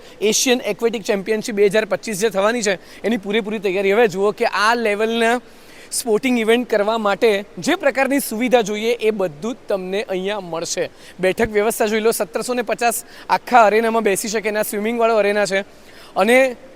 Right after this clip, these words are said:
તમને જોઈને એવું જ લાગશે આ વીડિયો જોઈને કે ના, ના, આ તો કોઈક ઇન્ટરનેશનલ કોઈ જગ્યાએ એક સ્પોર્ટ્સ ટુર્નામેન્ટ થઈ રહી છે ત્યાં હું આવ્યો છું. હા, અમદાવાદમાં, આપણા ગુજરાતમાં જ અમારી પાસે આ પ્રકારની સુવિધા છે. આ છે સ્વિમિંગ અરેના.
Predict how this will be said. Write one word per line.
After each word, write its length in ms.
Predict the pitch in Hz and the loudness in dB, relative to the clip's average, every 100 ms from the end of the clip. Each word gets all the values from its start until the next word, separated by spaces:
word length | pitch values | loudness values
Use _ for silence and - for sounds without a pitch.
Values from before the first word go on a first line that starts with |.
| - - | -20 -2
તમને 260 | 220 220 269 | 0 2 2
જોઈને 380 | 214 233 254 254 | 2 2 6 6
એવું 240 | 214 285 | 6 4
જ 60 | 226 | 4
લાગશે 440 | 202 196 - 220 | 4 4 2 2
આ 60 | 214 | 2
વીડિયો 300 | 196 214 220 | 2 2 2
જોઈને 320 | 196 196 208 | 2 0 0
કે 180 | 214 226 | 2 2
ના, 240 | 208 220 | 2 0
ના, 220 | 262 277 | 0 0
આ 40 | 226 | 0
તો 200 | 262 254 | 0 -2
કોઈક 500 | - 220 277 - - - - | 0 4 4 2 -12 -16 -4
ઇન્ટરનેશનલ 640 | 226 233 277 277 254 269 | -2 2 4 4 4 2
કોઈ 180 | 247 269 | 2 0
જગ્યાએ 420 | 214 202 220 247 | 0 0 2 2
એક 100 | 254 | 2
સ્પોર્ટ્સ 380 | - - 254 - | -2 0 0 0
ટુર્નામેન્ટ 380 | 240 247 311 302 | -2 2 2 2
થઈ 100 | 285 | 0
રહી 120 | 285 | 0
છે 100 | 262 | -2
ત્યાં 180 | 247 247 | -2 -2
હું 120 | 262 | 0
આવ્યો 140 | 220 233 | 2 0
છું. 200 | 277 170 | 0 2
હા, 220 | 156 277 - - - - | 4 2 -6 -20 -16 -8
અમદાવાદમાં, 640 | 170 202 277 262 196 156 120 - - - | -4 4 6 6 4 -6 -8 -20 -20 -6
આપણા 300 | 160 170 262 | -2 0 2
ગુજરાતમાં 760 | 233 185 156 220 302 302 277 196 | 0 -2 0 4 4 2 2 0
જ 40 | - - - - | -2 -18 -10 -2
અમારી 300 | 180 196 208 | 4 4 6
પાસે 260 | 202 185 | 4 4
આ 60 | 196 | 2
પ્રકારની 460 | 185 180 190 196 226 | 4 0 0 0 -2
સુવિધા 480 | - 180 190 180 | -2 0 4 6
છે. 200 | 160 139 | 4 0
આ 140 | 131 165 | 0 0
છે 160 | - | 2
સ્વિમિંગ 640 | 208 - 214 240 294 302 247 | 0 0 -2 2 2 4 4
અરેના. 480 | 196 180 156 160 | 4 4 0 -4